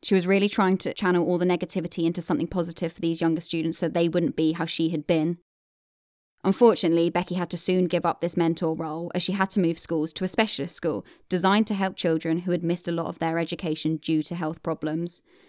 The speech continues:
This move was good for her, however. She enjoyed her new class and she made some new friends too. Her friends were lovely and her confidence grew and she started seeing a few boys.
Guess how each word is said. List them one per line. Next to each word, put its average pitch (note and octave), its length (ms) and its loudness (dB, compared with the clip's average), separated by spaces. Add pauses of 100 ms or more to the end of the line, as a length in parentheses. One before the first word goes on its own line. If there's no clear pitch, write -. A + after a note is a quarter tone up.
(540)
This G#3+ 220 6
move F#3 240 6
was E3+ 240 0
good E3 180 0
for - 120 -6
her, E3+ 180 0
however. E3+ 680 -4
She - 220 -2
enjoyed G3 380 4
her G#3+ 120 2
new G3+ 160 4
class E3 440 -6
and F3 100 -4
she - 100 -4
made E3+ 240 4
some D#3 120 -4
new - 120 -6
friends - 300 -8
too. - 340 -4 (1500)
Her A3 100 0
friends B3 260 6
were B3+ 80 6
lovely F3+ 460 4
and G3 140 0
her F#3+ 100 2
confidence F#3 520 -2
grew F3 420 0
and F#3+ 100 -4
she - 80 -6
started G#3+ 400 2
seeing D3+ 300 2
a - 20 -2
few D#3+ 220 -2
boys. E3 520 -2